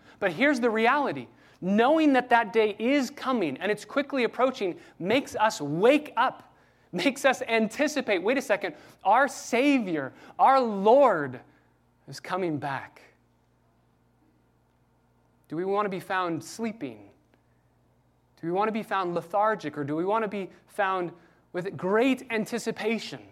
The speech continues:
and excitement? I'm ready for you. I'm ready for you. Let's think if you were told that some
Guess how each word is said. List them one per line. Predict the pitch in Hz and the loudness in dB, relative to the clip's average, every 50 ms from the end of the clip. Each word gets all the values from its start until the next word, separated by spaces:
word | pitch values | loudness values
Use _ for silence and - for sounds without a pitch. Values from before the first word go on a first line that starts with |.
| _ _ _ _ _ _ _ _ _ _ _ _ _ _ _ _ _ _ _ _ _ _ _ _ _ _ - | _ _ _ _ _ _ _ _ _ _ _ _ _ _ _ _ _ _ _ _ _ _ _ _ _ _ -14
and | 147 147 | -12 -12
excitement? | 139 - - - - 143 135 - 123 117 117 - _ _ _ _ _ _ | -12 -12 -6 -2 -2 -2 -2 -2 -10 -14 -16 -18 _ _ _ _ _ _
I'm | - 160 170 175 | -8 -6 -2 0
ready | 180 202 220 254 | 2 2 2 2
for | 233 - - 147 | 0 -4 -8 -8
you. | 131 131 123 110 - _ _ _ _ _ _ _ _ _ _ _ _ _ _ _ _ - | -8 -10 -12 -14 -18 _ _ _ _ _ _ _ _ _ _ _ _ _ _ _ _ -12
I'm | 202 220 | -10 -8
ready | 233 262 294 294 | -6 -4 -4 -6
for | - - - 135 | -6 -8 -10 -12
you. | 123 120 110 101 90 _ _ _ _ _ _ _ _ _ _ _ _ _ _ _ _ _ _ _ _ _ _ _ _ _ _ _ _ _ _ _ _ - | -12 -12 -16 -20 -20 _ _ _ _ _ _ _ _ _ _ _ _ _ _ _ _ _ _ _ _ _ _ _ _ _ _ _ _ _ _ _ _ -16
Let's | 143 143 143 | -14 -12 -8
think | - 170 160 156 | -8 -6 -6 -6
if | 151 139 156 | -6 -6 -4
you | 156 143 | -4 -4
were | 143 143 | -4 -4
told | 139 - 170 175 160 151 147 139 123 117 - _ _ _ _ _ _ _ _ _ _ _ _ _ _ _ _ _ _ _ _ _ _ _ _ _ _ _ _ _ _ _ _ _ _ _ _ _ _ - | -6 -4 -2 0 0 0 -2 -4 -6 -10 -16 _ _ _ _ _ _ _ _ _ _ _ _ _ _ _ _ _ _ _ _ _ _ _ _ _ _ _ _ _ _ _ _ _ _ _ _ _ _ -16
that | 131 131 - | -16 -14 -12
some | - - 180 170 165 156 151 151 147 | -6 -4 -2 -2 0 0 -2 -4 -6